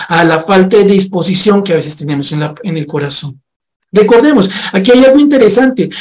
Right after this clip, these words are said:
"Señor, ¿y tú por qué insistes tanto con esto en el corazón, en el corazón? ¿Por qué tanto?" Jeremías diecisiete nueve, ustedes lo conocen muy bien, es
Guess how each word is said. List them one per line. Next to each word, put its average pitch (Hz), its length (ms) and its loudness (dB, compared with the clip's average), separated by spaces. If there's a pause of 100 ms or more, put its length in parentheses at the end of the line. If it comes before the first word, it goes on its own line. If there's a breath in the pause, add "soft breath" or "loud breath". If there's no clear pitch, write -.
"Señor, 233 340 2
¿y 269 200 0
tú 254 180 0
por 285 220 0
qué 294 80 2
insistes 285 500 0
tanto 277 340 0
con 247 200 0
esto 214 240 2
en 262 100 4
el 254 100 2
corazón, 208 600 2
en 226 100 0
el 208 140 0
corazón? 196 580 2
¿Por 214 220 2
qué 220 140 2
tanto?" 262 400 -2 (840 loud breath)
Jeremías 240 760 4
diecisiete 226 800 2
nueve, 262 240 4
ustedes 240 320 2
lo 247 160 4
conocen 214 420 2
muy 226 140 2
bien, 220 220 0
es - 320 -8